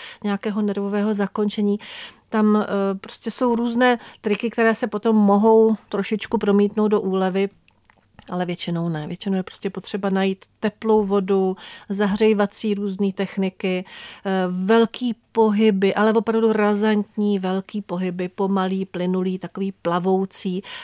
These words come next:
aby se tomu miminku pomohlo díky těm velkým pohybům, eh, se třeba dovrtět lépe,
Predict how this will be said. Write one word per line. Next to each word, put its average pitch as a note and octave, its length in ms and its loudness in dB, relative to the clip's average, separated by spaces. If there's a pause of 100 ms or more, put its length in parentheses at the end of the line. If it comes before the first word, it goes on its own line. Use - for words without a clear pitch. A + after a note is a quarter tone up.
aby F#3 180 -2
se G3+ 140 -4
tomu G#3 240 2
miminku G3+ 600 2
pomohlo G3+ 500 0
díky F#3+ 280 -6
těm F#3+ 200 -4
velkým F#3+ 380 -4
pohybům, F#3 520 -4 (480)
eh, F#3 220 -6
se F#3 280 -6 (160)
třeba F#3 300 -6
dovrtět G3 800 0 (180)
lépe, G3 520 0